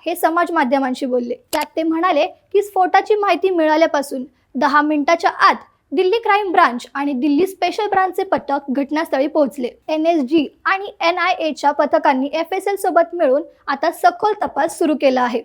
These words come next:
आजूबाजूच्या सर्व सीसीटीव्ही कॅमेऱ्यांची तपासणी करण्याचे आदेश देण्यात आले आहेत. मी दिल्लीचे पोलीस आयुक्त आणि स्पेशल ब्रांचचे प्रभारी यांच्याशीही बोललो आहे. दिल्लीचे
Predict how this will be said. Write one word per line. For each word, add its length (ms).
आजूबाजूच्या 760
सर्व 360
सीसीटीव्ही 540
कॅमेऱ्यांची 600
तपासणी 460
करण्याचे 440
आदेश 360
देण्यात 320
आले 160
आहेत. 200
मी 180
दिल्लीचे 500
पोलीस 380
आयुक्त 400
आणि 280
स्पेशल 460
ब्रांचचे 360
प्रभारी 480
यांच्याशीही 580
बोललो 340
आहे. 220
दिल्लीचे 580